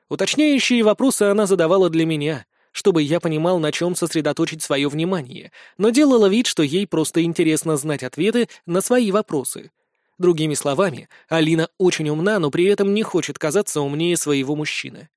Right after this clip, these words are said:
Очень грамотное поведение. Полагаю, это мамино воспитание.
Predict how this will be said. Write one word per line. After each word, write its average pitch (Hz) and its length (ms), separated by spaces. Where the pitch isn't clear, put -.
Очень 214 320
грамотное 233 480
поведение. 214 600
Полагаю, 165 540
это 160 200
мамино 151 400
воспитание. - 720